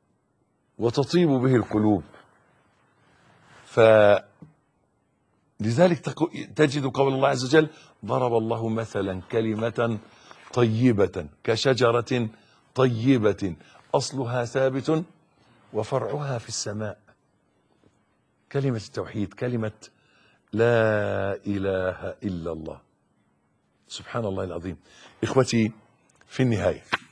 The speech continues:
هل عرفتم اسم الله الطيب؟ هل نويتم أن تكونوا طيبين؟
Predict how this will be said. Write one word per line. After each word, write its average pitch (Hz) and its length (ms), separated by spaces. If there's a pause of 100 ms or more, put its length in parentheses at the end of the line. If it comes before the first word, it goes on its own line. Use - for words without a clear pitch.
(1400)
هل 117 200
عرفتم 113 520
اسم 113 220
الله 104 280
الطيب؟ 113 440 (1700)
هل 143 220
نويتم 127 680 (1040)
أن 135 200
تكونوا 135 640
طيبين؟ 117 680